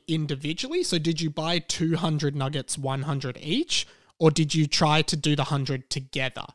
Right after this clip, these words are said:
'Cause very different things there, because in that sense, you were both going for fifty, right? I-, in the f-, you know, if you were just trying to clear the hundred together,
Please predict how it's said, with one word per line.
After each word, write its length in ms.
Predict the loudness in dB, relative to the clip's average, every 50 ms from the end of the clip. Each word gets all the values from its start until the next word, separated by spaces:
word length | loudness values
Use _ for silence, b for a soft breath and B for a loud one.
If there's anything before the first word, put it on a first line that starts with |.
| _ _ -8
'Cause 140 | -6 -6
very 500 | -6 -4 -2 0 2 2 2 2 2 0
different 420 | 0 -2 -4 -4 -4 -6 -8 -8 -10
things 320 | -10 -10 -10 -10 -12 -14
there, 160 | -14 -14 -14 -14
because 220 | -12 -10 -10 -10 -8
in 180 | -6 -6 -2
that 200 | -2 -2 -2 -2
sense, 260 | -4 -4 -4 -4 -6
you 80 | -6 -8
were 80 | -8 -8
both 340 | -8 -10 -10 -10 -12 -10
going 220 | -10 -10 -10 -10 -12
for 120 | -14 -16
fifty, 600 | -12 -6 -6 -6 -6 -6 -12 -16 -14 -14 -14 -16 -16 _ _ _ _ _ _ _
right? 280 | -8 -4 -2 -4 -4 -4 -6
I-, 40 | -6
in 240 | -6 -4 -6 -8 -8
the 60 | -10
f-, 140 | -12 -16 -18
you 280 | -18 -18 -14 -12 -10 -10
know, 180 | -8 -8 -10 b b b b b b b
if 140 | b -10 -6
you 80 | -4 -4
were 60 | -2
just 180 | -2 -4 -4 -4
trying 160 | -2 -2 -2
to 40 | -4
clear 300 | -4 -4 -4 -4 -2 -4
the 80 | -4
hundred 400 | -6 -6 -6 -6 -6 -8 -10 -10
together, 500 | -10 -10 -8 -6 -8 -8 -8 -10 -12 -14